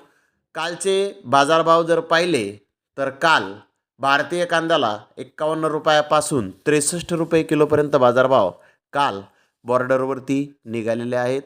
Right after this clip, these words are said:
आणि काल फक्त वीस गाड्यांची एक्सपोर्ट ही झालेली आहे.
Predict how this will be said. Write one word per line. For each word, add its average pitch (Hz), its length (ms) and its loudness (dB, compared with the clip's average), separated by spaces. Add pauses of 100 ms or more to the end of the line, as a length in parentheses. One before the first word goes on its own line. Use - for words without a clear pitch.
आणि 113 200 -6
काल 127 240 -2 (100)
फक्त 127 260 -10 (580)
वीस 143 340 -6
गाड्यांची 127 440 -2
एक्सपोर्ट 120 560 -8
ही 127 600 -14 (340)
झालेली 104 440 -6 (140)
आहे. 98 260 -12